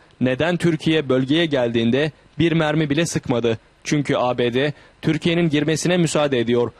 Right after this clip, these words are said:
Sınırları belli değil ve nasıl sınırlardan çıkacaklarını bilmiyorlar.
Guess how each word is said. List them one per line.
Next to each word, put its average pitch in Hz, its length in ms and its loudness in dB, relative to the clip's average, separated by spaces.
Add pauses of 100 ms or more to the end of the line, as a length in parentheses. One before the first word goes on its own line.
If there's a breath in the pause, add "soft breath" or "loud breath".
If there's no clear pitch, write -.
(140 soft breath)
Sınırları 147 540 -2
belli 127 260 -2
değil 139 280 0 (100)
ve 131 300 -2 (260 soft breath)
nasıl 160 340 -2
sınırlardan 160 600 0
çıkacaklarını 156 760 -2
bilmiyorlar. 120 580 0